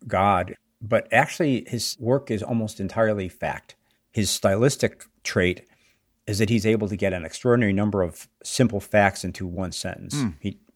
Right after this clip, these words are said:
Speaker 1: almost effortlessly
Speaker 2: Mm-hmm.
Speaker 1: just fills up the world with facts. So that's one thing to look for. And I think really, you know, I, I would just say, um, let yourself be swept along by it.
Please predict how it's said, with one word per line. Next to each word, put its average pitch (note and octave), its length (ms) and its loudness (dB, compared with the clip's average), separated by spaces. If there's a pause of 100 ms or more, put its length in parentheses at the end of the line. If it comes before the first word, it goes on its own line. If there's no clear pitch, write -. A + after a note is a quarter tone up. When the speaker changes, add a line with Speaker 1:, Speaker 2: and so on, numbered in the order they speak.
Speaker 1:
almost G#2 380 -2
effortlessly F#2 640 -2
Speaker 2:
Mm-hmm. - 580 -20
Speaker 1:
just - 300 -2
fills A2 220 4
up G#2 160 4
the G2 100 -4
world F2+ 300 -4
with - 140 -14
facts. F2 280 -6
So B2+ 80 2
that's D3 220 6
one B2+ 140 0
thing A#2 120 -2
to G#2+ 60 -2
look F#2+ 180 -4
for. G2+ 240 0 (240)
And C3+ 80 4
I D#3+ 80 6
think F#3+ 220 -2
really, F#3+ 260 2
you B2 220 2
know, C3 320 0
I, A2+ 180 0
I C3 160 2
would E3 160 0
just D3 220 0
say, C3 320 4
um, A2+ 360 0 (560)
let A#2 220 2
yourself B2+ 320 4
be - 80 -6
swept - 300 0
along A#2+ 340 0
by F2 160 -4
it. - 160 -6